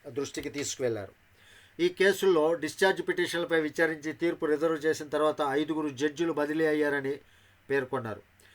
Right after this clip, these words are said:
ఇది ఒకసారి జరిగితే ప్రమాదం అనుకోవచ్చని, రెండవసారి సంభవిస్తే కాకతాళీయంగా భావించవచ్చని, మూడవసారి జరిగితే శత్రుచర్యగా చూడాలని ధర్మాసనానికి విన్నవించారు.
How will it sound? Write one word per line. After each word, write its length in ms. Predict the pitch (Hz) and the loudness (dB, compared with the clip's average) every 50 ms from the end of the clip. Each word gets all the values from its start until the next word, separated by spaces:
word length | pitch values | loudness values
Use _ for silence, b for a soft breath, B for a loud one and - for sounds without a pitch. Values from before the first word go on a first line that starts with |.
| b b b b | b b b b
ఇది 120 | 151 165 180 | 0 2 4
ఒకసారి 460 | 165 160 160 - - 190 190 196 170 | 4 4 4 4 4 6 6 6 6
జరిగితే 380 | 160 185 185 180 175 - 190 | 6 4 4 4 4 2 0
ప్రమాదం 400 | 175 - 160 156 170 170 165 170 | 2 4 2 4 4 4 4 2
అనుకోవచ్చని, 640 | 165 156 156 156 160 160 151 - 156 147 151 151 135 b b b b b b | 2 2 2 2 2 2 2 0 -4 -4 -4 -6 -8 b b b b b b
రెండవసారి 640 | - 123 147 156 160 180 180 175 175 170 170 165 147 | -2 -2 0 2 4 2 2 4 4 2 2 2 2
సంభవిస్తే 640 | - 165 160 160 165 160 160 156 156 - - 160 147 | -2 -2 0 0 0 2 2 0 0 0 -2 -4 -2
కాకతాళీయంగా 760 | - 147 151 156 156 156 - 156 156 156 156 143 143 156 147 | 0 2 0 0 0 0 0 2 2 2 0 0 0 -2 0
భావించవచ్చని, 720 | 113 127 143 147 147 139 - 143 131 - 147 135 135 135 135 B B B B B B B 123 | 0 0 0 0 -2 -4 -4 -6 -4 -4 -6 -4 -4 -6 -8 B B B B B B B -4
మూడవసారి 600 | 127 151 165 175 180 180 - - 175 175 180 175 | -2 0 2 4 2 2 2 2 2 2 2 2
జరిగితే 420 | 156 160 170 170 165 156 - 170 165 | 2 2 2 0 0 0 0 -2 0
శత్రుచర్యగా 760 | - 165 160 156 - 175 156 - 175 170 165 160 160 160 156 - | 0 -2 -4 -2 -4 -6 -4 -2 -2 0 0 0 0 -2 -2 -2
చూడాలని 360 | 156 160 156 156 156 156 151 139 | -2 0 2 2 0 0 -4 -6
ధర్మాసనానికి 640 | 131 139 143 156 156 143 - 151 151 143 139 135 | -6 -6 -4 -4 -4 -4 -4 -6 -6 -6 -4 -4
విన్నవించారు. 500 | 135 131 135 135 135 120 - 113 101 | -4 -4 -6 -6 -8 -8 -10 -14 -16